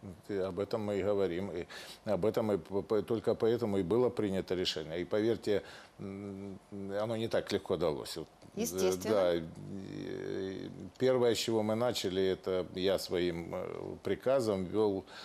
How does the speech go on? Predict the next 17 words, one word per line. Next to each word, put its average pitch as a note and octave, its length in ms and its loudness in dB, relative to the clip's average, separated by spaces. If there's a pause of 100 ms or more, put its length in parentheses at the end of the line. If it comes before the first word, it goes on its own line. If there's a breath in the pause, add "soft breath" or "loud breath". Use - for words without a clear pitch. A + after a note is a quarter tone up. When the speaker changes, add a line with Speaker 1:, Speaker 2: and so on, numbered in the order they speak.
(180 loud breath)
Speaker 1:
э, F2 280 -2
сюда F#2+ 300 0
на F2+ 140 0
территорию F#2 840 2 (320)
наших F2 340 -2
сотрудников F2+ 640 -2
гаи, G2+ 160 0
чтобы E2 280 -2
они E2 140 -2
начали, E2+ 440 -2 (120)
э, E2+ 480 -8
работать F2+ 440 0
немножко E2 400 -2
по - 140 -2
дорожным D#2+ 440 -4
про-, D#2+ 160 -8 (260)
э, F2 160 -6